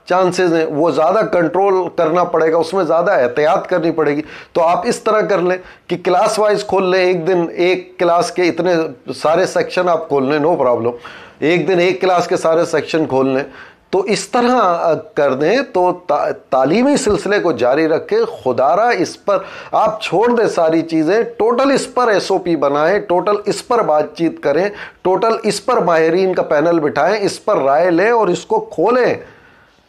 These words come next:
ये आप नहीं पढ़ा सकते ऑनलाइन, ऑनलाइन आप सिर्फ शहरों तक महदूद रहेंगे। फिर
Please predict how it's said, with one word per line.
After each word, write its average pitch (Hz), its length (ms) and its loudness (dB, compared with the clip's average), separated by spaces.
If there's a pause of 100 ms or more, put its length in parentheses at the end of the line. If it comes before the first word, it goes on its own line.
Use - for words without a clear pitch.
(140)
ये 127 280 -8
आप 190 300 0
नहीं 208 260 0
पढ़ा 220 280 2
सकते 208 360 -2
ऑनलाइन, 185 600 2
ऑनलाइन 208 600 0
आप 214 100 0
सिर्फ 214 220 -4
शहरों 240 400 0
तक 208 200 -2
महदूद 190 320 0
रहेंगे। 180 320 0
फिर 190 260 -2